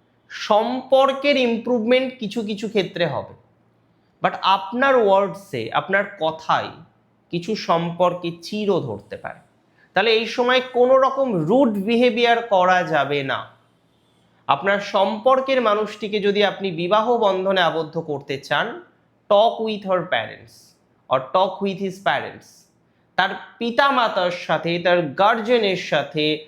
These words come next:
আহ, তার, আহ, গুরুজনের সাথে কথা বলুন। এর মাধ্যমে দেখবেন অনেকটা প্রবলেম ঠিক হতে পারে।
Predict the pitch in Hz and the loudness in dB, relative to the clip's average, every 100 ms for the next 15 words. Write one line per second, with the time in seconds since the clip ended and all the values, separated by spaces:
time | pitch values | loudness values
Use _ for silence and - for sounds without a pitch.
0 | _ _ - 135 143 175 170 170 160 147 | _ _ 0 0 2 2 4 2 0 -2
1 | - 139 139 208 277 254 226 175 170 170 | 0 0 0 0 2 4 4 2 -4 -4
2 | 147 - 131 127 _ _ _ - 113 110 | -4 -4 -8 -12 _ _ _ -8 -8 -8
3 | 101 - 139 - _ _ _ _ _ _ | -12 -14 -18 -20 _ _ _ _ _ _
4 | - 190 214 202 180 185 170 - 220 220 | -2 0 0 0 0 0 -4 -4 0 2
5 | 220 190 180 160 165 190 190 151 165 190 | 2 2 2 0 -2 0 0 0 0 2
6 | 214 208 - - 202 202 180 160 156 156 | 0 -4 -8 0 2 2 2 0 0 -2
7 | 160 156 147 156 - 143 - 98 113 - | 0 0 -2 -10 -6 -6 -6 -12 -14 -20